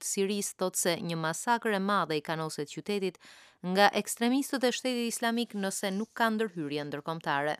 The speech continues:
Në një intervistë për shërbimin kurd të Zërit Amerikës, komandanti tha se trupat kurde që mbrojnë zonën ndjehen të braktisura nga forcat e koalicionit, pavarësisht nga goditjet ajrore të ditëve të fundit.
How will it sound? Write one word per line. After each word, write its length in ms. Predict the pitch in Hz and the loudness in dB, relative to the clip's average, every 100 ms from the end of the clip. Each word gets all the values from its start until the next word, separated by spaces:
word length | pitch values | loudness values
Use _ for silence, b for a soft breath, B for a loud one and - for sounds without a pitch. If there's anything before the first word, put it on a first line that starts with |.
| _ _ b b b b b b - | _ _ b b b b b b -2
Në 60 | 262 | 2
një 100 | 277 269 | 4 4
intervistë 460 | 262 262 269 - | 4 2 0 0
për 80 | 226 | -2
shërbimin 380 | - 226 240 233 | 0 0 2 0
kurd 300 | - 226 214 | -2 -4 -2
të 80 | 208 190 | -2 -2
Zërit 220 | 208 196 | -2 0
Amerikës, 540 | 190 185 202 - 160 160 - | -2 -4 -6 -4 -4 -4 -6
komandanti 640 | 175 175 190 220 247 233 | -4 -2 0 -2 -2 -2
tha 140 | 214 196 | -2 -4
se 80 | 175 | -6
trupat 380 | - 220 190 180 | -6 -4 -4 -4
kurde 380 | - 233 190 175 165 B B - | -6 -4 0 0 -2 B B -10
që 160 | - 180 | -6 -4
mbrojnë 420 | 185 202 190 - | 0 0 0 -4
zonën 460 | 160 233 254 277 269 - | -2 0 0 0 -4 -4
ndjehen 600 | 185 170 208 254 254 226 | -6 -2 0 2 0 -2
të 60 | 170 | 0
braktisura 640 | 185 185 - 254 - 165 | 0 0 -4 -6 -4 -4
nga 140 | 156 156 | -4 -4
forcat 400 | 165 156 156 139 | -4 -4 -4 -6
e 60 | 139 | -4
koalicionit, 800 | 147 143 151 - 208 175 156 B B B B - | -4 -4 -6 -4 -2 -2 -6 B B B B -2
pavarësisht 540 | 254 262 254 302 - | 2 4 2 -4 -2
nga 80 | 247 | -2
goditjet 540 | 208 214 233 233 208 - | 0 -2 -2 -2 -2 0
ajrore 460 | 180 180 208 208 | -2 0 0 -2
të 120 | 202 160 | -4 -8
ditëve 240 | 156 147 | -6 -6
të 140 | 151 - | -8 -8
fundit. 420 | 170 147 156 | -6 -4 -4